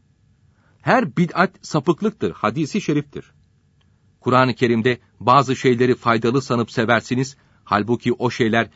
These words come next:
sizin için zararlıdır." buyruldu. İbn Abidin Hazretleri, "Hutbeyi Arabi'den başka dille okumak,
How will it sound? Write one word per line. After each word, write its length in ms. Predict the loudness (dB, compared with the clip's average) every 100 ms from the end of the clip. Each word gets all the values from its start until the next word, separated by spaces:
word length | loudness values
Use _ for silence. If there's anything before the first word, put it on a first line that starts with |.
| _
sizin 340 | -8 -4 0 0
için 280 | -2 -4
zararlıdır." 580 | -2 0 2 2 -2 -6 -10
buyruldu. 440 | -10 -10 -12 -16 _ _ _ _ _ _ _ _ _ _ _ _ _ _ _ _ _ _ _ _ _ _ _ _ _ _ _ _ -6
İbn 200 | -4 2
Abidin 400 | 4 4 2 4
Hazretleri, 640 | 4 4 2 4 2 0 _
"Hutbeyi 560 | -2 -2 0 0 0 0 2
Arabi'den 580 | 2 2 2 0 2
başka 320 | 0 0 0 0
dille 240 | -2 -2
okumak, 480 | -2 -4 -6 -8